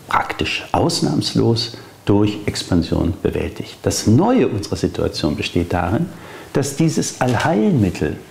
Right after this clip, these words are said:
des Expandierens nicht mehr funktioniert. Äh, wohin wollen wir uns denn territorial ausbreiten? Die Welt ist voll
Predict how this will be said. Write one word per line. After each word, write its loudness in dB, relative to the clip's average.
des -2
Expandierens 0
nicht -2
mehr 2
funktioniert. 2
Äh, 4
wohin 4
wollen 2
wir 2
uns -2
denn 0
territorial -4
ausbreiten? -2
Die 2
Welt 2
ist -4
voll -2